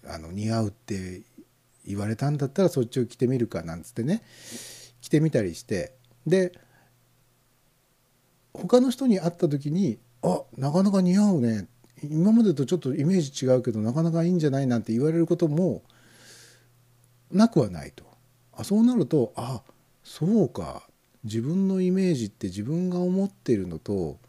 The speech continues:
ギャップがあって、自分は自分だっ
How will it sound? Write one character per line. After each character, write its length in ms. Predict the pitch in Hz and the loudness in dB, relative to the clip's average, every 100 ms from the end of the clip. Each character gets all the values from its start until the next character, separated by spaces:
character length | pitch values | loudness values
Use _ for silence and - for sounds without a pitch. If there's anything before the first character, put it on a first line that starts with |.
| _ _ _ _ _ - | _ _ _ _ _ -12
ギ 120 | 101 | -10
ャ 60 | 110 | -10
ッ 40 | |
プ 200 | - 151 | -8 -2
が 160 | 160 165 | 0 0
あ 20 | |
っ 40 | |
て、 560 | 165 _ 113 98 87 85 _ _ _ _ _ _ 117 | -2 _ -6 -6 -8 -12 _ _ _ _ _ _ -8
自 160 | 135 | -4
分 1080 | 160 208 208 208 208 202 202 202 202 202 202 | 0 0 2 2 0 0 0 0 0 0 0
は 240 | 240 247 - _ _ - | 0 -2 -6 _ _ -6
自 140 | 160 | -2
分 300 | 185 202 185 | 0 2 2
だ 100 | |
っ 60 | 202 | 0